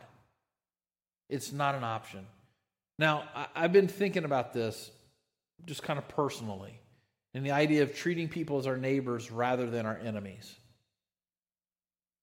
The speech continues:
And I fear that there are many within the church, big C, overarching, maybe, uh,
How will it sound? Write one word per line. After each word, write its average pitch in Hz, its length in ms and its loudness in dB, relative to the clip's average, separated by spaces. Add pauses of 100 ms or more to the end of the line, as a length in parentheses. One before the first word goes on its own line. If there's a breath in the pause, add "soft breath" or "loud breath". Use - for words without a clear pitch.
(120)
And 127 100 -2
I 147 120 4
fear 196 340 6
that 175 140 2
there 147 140 4
are 135 100 2
many 165 340 2
within 156 480 0 (400 loud breath)
the 127 120 0
church, 127 520 0
big 131 240 2
C, 95 460 -10 (440)
overarching, 104 840 -6
maybe, 92 400 -10 (720)
uh, 98 240 -6